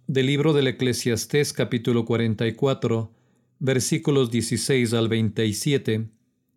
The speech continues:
capítulo cuarenta y cinco, versículo tres al veinte. La Iglesia aplica a los confesores obispos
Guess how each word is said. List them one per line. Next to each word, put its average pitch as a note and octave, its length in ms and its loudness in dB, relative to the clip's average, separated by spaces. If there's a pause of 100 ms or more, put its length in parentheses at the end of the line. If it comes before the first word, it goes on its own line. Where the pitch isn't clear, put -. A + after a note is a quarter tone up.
(120)
capítulo A#2+ 560 0
cuarenta A2+ 400 0
y A2+ 80 0
cinco, A#2+ 640 -2 (560)
versículo A#2+ 800 0
tres C#3+ 320 2
al C#3+ 160 2
veinte. G#2+ 580 -2 (2500)
La D3 140 2
Iglesia E3 520 2
aplica D3+ 480 0
a A#2 60 2
los A#2 240 0
confesores B2 760 0
obispos A#2+ 680 -2